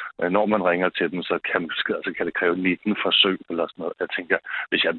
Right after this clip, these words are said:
virkelig var livstruet, så ville jeg ikke, øh,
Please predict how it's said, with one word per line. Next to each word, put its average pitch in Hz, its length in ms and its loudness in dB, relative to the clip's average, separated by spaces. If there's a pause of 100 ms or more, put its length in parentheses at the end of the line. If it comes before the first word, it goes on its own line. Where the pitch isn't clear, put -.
(200)
virkelig 120 360 4
var 92 100 4
livstruet, 90 800 0
så 95 100 0
ville 87 280 -2
jeg 80 180 2
ikke, 82 280 -4
øh, 82 360 0